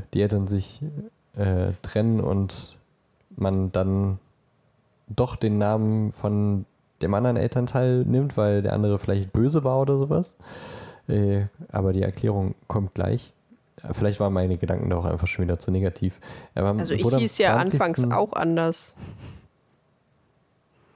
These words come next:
Speaker 2: Mein Name hat sich geändert, weil meine Eltern geheiratet haben.
Speaker 1: Ja, ja,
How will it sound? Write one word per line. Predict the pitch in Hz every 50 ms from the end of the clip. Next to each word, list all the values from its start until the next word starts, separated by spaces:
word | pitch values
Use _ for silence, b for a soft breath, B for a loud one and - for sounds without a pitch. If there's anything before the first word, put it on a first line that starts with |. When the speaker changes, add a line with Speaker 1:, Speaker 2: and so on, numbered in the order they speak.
| b b b - _
Speaker 2:
Mein | - 170 170 170
Name | 180 190 214 226 220 247
hat | 233 233 -
sich | - 262 -
geändert, | - 247 226 208 220 254 247 226 214 233 -
weil | - 240
meine | 214 220 220 214 196
Eltern | 185 202 196 208 180 170
geheiratet | 170 165 165 165 160 170 170 175 254 190 - -
haben. | - 190 190 - - 196 - - _ _ _ _ _ _ _ _ _ _ _ _ _ _ _ _ _ _ _ _ _ _ _ _ _ _ _ _ _ _ _ _ _ _ _ _ _ _ _ _ _ _ _ _ _ _ _ _ _ _ _ _ _ _ _ _ _ _ _ _ _ _ _ _ _ _ _ _ _ _ _ _ _ _ _ _ _ _ _ _ _ _ _ _ _ _ _ _ _ _ _ _ _ _ _ _ _ _ -
Speaker 1:
Ja, | 98 98 95 90 90 92 92 92 95 98 101 98
ja, | 98 92 92 95 98 104 107 110 117 117